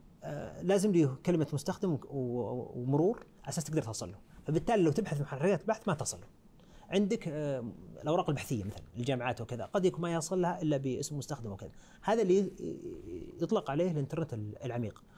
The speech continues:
وهذا يقدر أن الإنترنت اللي تعرفه أنت وتبحث عنه ما يقارب أربعة إلى خمسة في المية فقط، بينما خمسة وتسعين في المية هي اللي هي ال-، ال-، الإنترنت اللي ما توصل له أنت ك-، عبر محركات البحث. طيب،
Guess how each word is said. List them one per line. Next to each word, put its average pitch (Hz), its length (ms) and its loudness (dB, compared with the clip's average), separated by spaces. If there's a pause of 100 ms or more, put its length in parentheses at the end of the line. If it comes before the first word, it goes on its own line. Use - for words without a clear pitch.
(160)
وهذا 220 400 4
يقدر 156 520 2
أن 139 100 0
الإنترنت 160 340 2
اللي 143 100 2
تعرفه 151 340 0
أنت 131 120 -2
وتبحث 143 300 -4
عنه 196 260 0 (320)
ما 160 80 -2
يقارب 175 320 0
أربعة 165 320 0
إلى 123 80 -4
خمسة 156 260 -6
في 113 60 -4
المية 110 200 -2
فقط، - 360 -16 (260)
بينما 170 480 2
خمسة 220 280 0
وتسعين 190 320 0
في 147 60 -4
المية 196 320 0 (380)
هي 165 140 6
اللي 160 120 4
هي 160 160 6
ال-، 143 240 2
ال-، 131 200 -2
الإنترنت 147 480 -2
اللي 151 100 2
ما 147 80 4
توصل 113 320 -4
له - 80 -16 (340)
أنت 131 160 -4
ك-، 127 180 -2
عبر 120 440 -2
محركات - 360 -6
البحث. - 220 -16 (440)
طيب، 147 180 4